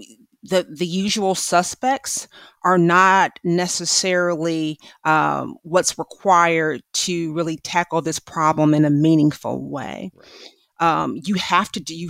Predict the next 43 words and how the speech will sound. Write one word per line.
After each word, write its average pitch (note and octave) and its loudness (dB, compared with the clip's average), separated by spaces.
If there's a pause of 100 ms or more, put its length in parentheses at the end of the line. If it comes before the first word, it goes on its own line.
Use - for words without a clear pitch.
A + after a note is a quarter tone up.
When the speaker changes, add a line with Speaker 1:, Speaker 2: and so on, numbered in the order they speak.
Speaker 1:
have G3 0
to G#3 -12
be F#3+ -6
willing E3+ 2
to F3+ -4
do E3+ -2
things D#3 2
a D3+ -10
bit - -6 (100)
differently. C3+ -2 (480)
And F3+ 6
so E3+ 2
for F3+ 0
us, G3+ 6 (200)
we, F3 -2 (160)
we, F3 -8 (100)
we, E3+ -8
we, E3+ -2 (160)
we F3+ -6
take, - -2
we F#3+ 2
approach - 0
the F3+ -12
problem E3+ 4
saying, D3+ 0 (280)
you E3 4
know, E3 4
first G#3+ 2
we F#3 2
need F3+ 4
to E3+ -6
be F3 -4
clear-eyed D#3+ 2
about, D3+ 0 (320)
you D#3 2
know, D3+ 2
where E3+ 2
the E3+ 0
gaps D#3 -2
exist. D3 0
And D#3 6
that's D#3+ 4
something D3+ 4